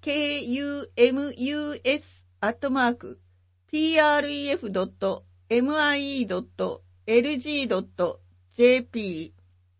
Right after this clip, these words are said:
フリもエーアールマークがあります。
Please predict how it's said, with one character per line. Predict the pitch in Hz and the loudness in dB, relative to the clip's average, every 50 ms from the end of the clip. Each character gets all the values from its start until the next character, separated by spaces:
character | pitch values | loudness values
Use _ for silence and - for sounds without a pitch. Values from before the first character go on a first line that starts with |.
| _ _ _ _ _ _ _ _ _ _ _ _ _ _ _ _ _ _ _ _ _ _ _ _ _ _ _ _ _ _ _ _ _ _ _ _ _ _ _ _ _ _ _ _ _ _ _ _ _ _ _ _ 233 285 - 339 320 320 311 330 - - - - 285 269 277 277 - - - 262 247 247 240 240 240 208 208 208 180 - - _ _ _ _ _ _ _ _ _ _ _ - 240 285 320 320 311 311 285 214 202 196 196 - - _ - 262 294 285 262 247 - 165 160 - - 160 139 117 - _ _ _ _ _ _ _ _ _ _ _ _ _ _ _ _ _ _ _ _ _ _ _ _ _ _ _ _ _ _ _ _ _ _ _ _ _ _ _ _ _ _ _ _ _ | _ _ _ _ _ _ _ _ _ _ _ _ _ _ _ _ _ _ _ _ _ _ _ _ _ _ _ _ _ _ _ _ _ _ _ _ _ _ _ _ _ _ _ _ _ _ _ _ _ _ _ _ -8 -2 2 2 2 4 2 -2 -4 -6 -6 -6 -2 0 0 -2 -2 -2 -2 0 2 0 0 0 0 0 0 0 -2 -6 -12 _ _ _ _ _ _ _ _ _ _ _ -6 -4 -2 0 2 2 2 2 0 0 -4 -4 -6 -8 _ -6 -4 -4 -4 -4 -4 -4 -4 -4 -2 -2 -2 -2 -2 -6 _ _ _ _ _ _ _ _ _ _ _ _ _ _ _ _ _ _ _ _ _ _ _ _ _ _ _ _ _ _ _ _ _ _ _ _ _ _ _ _ _ _ _ _ _
フ | _ - 339 | _ -6 -4
リ | 339 320 277 | -2 0 0
も | 240 208 190 185 - - | 0 -2 -2 -6 -4 2
エ | - 240 269 294 | 4 6 6 6
ー | 302 302 302 302 | 6 6 4 4
ア | |
ー | 294 | 2
ル | 277 269 | 2 0
マ | 269 269 262 254 | 0 2 2 2
ー | 233 | 2
ク | 240 - 185 | 0 -4 -2
が | 165 170 165 | 2 2 2
あ | 170 | 2
り | 180 175 | 0 -4
ま | 180 170 165 | -4 -4 -6
す。 | 233 - - - _ | -6 -6 -14 -20 _